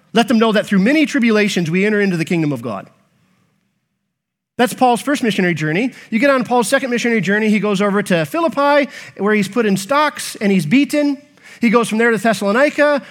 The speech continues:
where he, uh, faces a mob riot. He goes from there down to Berea, more civil unrest. He goes from there to Corinth, where there is a united attack against him,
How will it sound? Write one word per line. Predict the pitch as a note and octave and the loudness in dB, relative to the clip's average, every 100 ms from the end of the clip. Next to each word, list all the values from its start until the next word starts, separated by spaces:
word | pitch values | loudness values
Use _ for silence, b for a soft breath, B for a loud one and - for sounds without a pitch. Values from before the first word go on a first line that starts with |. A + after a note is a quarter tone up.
| - | -6
where | G#3+ | 0
he, | G#3 A3 G#3+ | 2 2 2
uh, | F#3 E3+ E3 | 0 0 -2
faces | A3 A3+ G3+ | -2 -2 -2
a | E3+ | -2
mob | E3+ E3+ D3+ | 2 2 2
riot. | G3 C#4+ C#4 | 0 2 2
He | G3 | 2
goes | G3 F#3+ | 0 0
from | F#3+ | -2
there | G3 | -2
down | G3 F3+ | 0 0
to | E3 | -2
Berea, | D3+ A3 C#4 C4+ C4 B | -2 0 2 2 -2 B
more | D#3+ G3 A3+ | 0 2 2
civil | - A3+ A3+ | 0 0 0
unrest. | G#3+ A3 A3+ - | 0 0 -2 -2
He | G#3+ | -2
goes | G#3+ A3+ | -2 -2
from | G#3 | -2
there | A3 A3+ | -2 -2
to | G3+ | -2
Corinth, | C#4 D4+ D4 C#4+ B B | 0 2 2 0 B B
where | - G#3 | -2 0
there | G#3 G#3 | 2 0
is | F3+ | 0
a | D#3+ | -2
united | D#3+ E3 C4 C#4 | 0 2 2 0
attack | A3+ A3+ A3+ | -2 0 0
against | A3 E3+ G3+ F#3+ | 0 0 -2 0
him, | G3+ F#3+ | 0 0